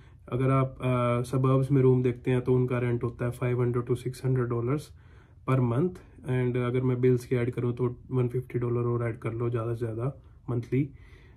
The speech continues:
But guys, अगर आप city में अपना one room apartment लेते हो तो वो around आपको पड़ेगा fifteen hundred, fourteen hundred dollars, include bills उनके अलग होंगे। So guys, जो city की वो है,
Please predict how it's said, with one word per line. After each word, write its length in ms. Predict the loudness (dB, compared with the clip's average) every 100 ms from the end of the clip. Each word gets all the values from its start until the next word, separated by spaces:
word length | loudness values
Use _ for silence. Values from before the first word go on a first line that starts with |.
| -8 -2
But 160 | 0
guys, 240 | 4 4 6
अगर 160 | 4
आप 120 | 4 2
city 320 | 0 2 4
में 220 | 4 4
अपना 360 | 2 0 0 0
one 260 | 2 2 4
room 260 | 4 4
apartment 540 | 0 -2 -2 0 -2 -2
लेते 280 | -6 -4
हो 180 | -4 -4 -8 -20 -10 0
तो 80 |
वो 140 | 4 4 4
around 280 | 2 2 2
आपको 500 | -2 -2 0 0 0 -4 -16 -4
पड़ेगा 400 | 0 0 0 -2
fifteen 500 | -2 -2 -4 0 2
hundred, 380 | 2 0 -2 -4 -6 -20 -20 -20 -20 -20 -20 -20 -8
fourteen 280 | -2 2 2
hundred 260 | 2 0 0
dollars, 440 | 0 0 -2 -4 -12 -4
include 440 | -2 2 2 0 -2
bills 380 | 0 4 4 4
उनके 220 | 0 0
अलग 260 | 0 0 0
होंगे। 300 | 0 0 -2 -8 -20 -20 -8
So 80 | 0
guys, 160 | 2
जो 100 | 2
city 300 | 2 2 4 6
की 140 | 6
वो 200 | 6 6
है, 180 | 4 2